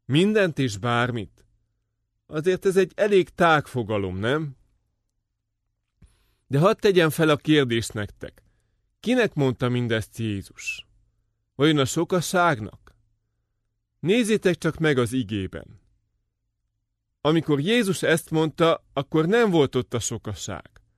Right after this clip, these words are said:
Jézus a tanítványaihoz, egy kisebb csoporthoz szólt.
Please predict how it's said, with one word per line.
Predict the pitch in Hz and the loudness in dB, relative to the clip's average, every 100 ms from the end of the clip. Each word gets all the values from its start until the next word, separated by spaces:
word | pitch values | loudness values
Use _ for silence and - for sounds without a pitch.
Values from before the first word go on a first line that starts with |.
| _ _ _ _ _ _ _ _ _ - | _ _ _ _ _ _ _ _ _ -2
Jézus | 156 190 185 | 0 0 -2
a | 180 | -2
tanítványaihoz, | 220 226 202 - 147 139 131 127 135 139 - | 0 0 -2 0 2 2 2 2 0 -2 -4
egy | 147 - | -6 -4
kisebb | 226 - 170 147 | -4 -2 -2 -2
csoporthoz | - 147 - 113 101 113 104 | -4 -6 -4 -6 -6 -10 -10
szólt. | - 101 - | -12 -14 -14